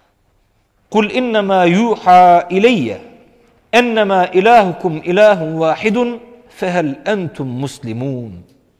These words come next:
Ey alemlere rahmet olarak gönderilmiş Muhammed sallallahu aleyhi ve sellem,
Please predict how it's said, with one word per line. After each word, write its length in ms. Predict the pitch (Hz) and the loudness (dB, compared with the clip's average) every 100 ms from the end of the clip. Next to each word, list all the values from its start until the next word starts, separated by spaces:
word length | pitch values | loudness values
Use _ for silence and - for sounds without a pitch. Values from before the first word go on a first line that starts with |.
| _ _ _ _ _ _ _ _ _ _ _ - | _ _ _ _ _ _ _ _ _ _ _ 2
Ey 280 | 277 254 - | 4 4 4
alemlere 600 | 202 196 190 185 190 196 | 6 6 4 2 2 4
rahmet 380 | 185 202 220 185 | 2 0 -2 0
olarak 360 | 170 160 156 | 0 0 -2
gönderilmiş 640 | 165 147 147 139 131 127 147 | -6 -4 -4 -4 -8 -12 -12
Muhammed 520 | 139 175 185 147 131 | -8 -4 -4 -4 -8
sallallahu 720 | - 147 135 131 151 151 123 | -6 -6 -4 -2 0 0 -2
aleyhi 280 | 120 113 117 | -8 -8 -12
ve 60 | 107 | -10
sellem, 400 | 135 113 104 | -10 -10 -12